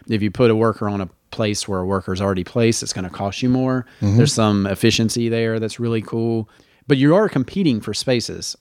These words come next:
Speaker 1: uh, and, and that's really fun. That really drives the game. How many times were we like, "Oh,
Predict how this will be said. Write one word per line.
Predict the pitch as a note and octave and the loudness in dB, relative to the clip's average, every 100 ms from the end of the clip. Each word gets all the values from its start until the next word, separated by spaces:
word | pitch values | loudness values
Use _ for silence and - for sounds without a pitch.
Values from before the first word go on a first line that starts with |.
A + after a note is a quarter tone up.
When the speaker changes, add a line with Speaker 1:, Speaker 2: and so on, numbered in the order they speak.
| _ | _
Speaker 1:
uh, | G2 F#2 F2+ - | -8 -6 -6 -8
and, | G2 F#2+ F#2+ | -8 -6 -6
and | G#2 G#2 | -6 0
that's | A2+ A2 | 0 -2
really | G2 A2 A2 G2 F#2 | -4 -4 -2 -4 -6
fun. | - G#2+ F#2 | -8 -8 -4
That | G2+ A#2 | -4 0
really | C#3 C#3 A#2 | 2 2 0
drives | G#2 G2 F#2 | -2 -8 -12
the | F#2 | _
game. | F#2 F#2+ - - | -16 -16 -16 -6
How | D3 | 0
many | D#3 D3 | 0 0
times | - A#2 G#2+ F#2 | -2 -2 -4 -4
were | G2+ | -6
we | G2+ | -4
like, | F#2+ F2+ - - - _ | -6 -8 -12 -20 -20 _
"Oh, | - - - B3+ A#3+ A3+ G3 E3 C#3+ | 2 4 4 4 4 4 2 -2 -8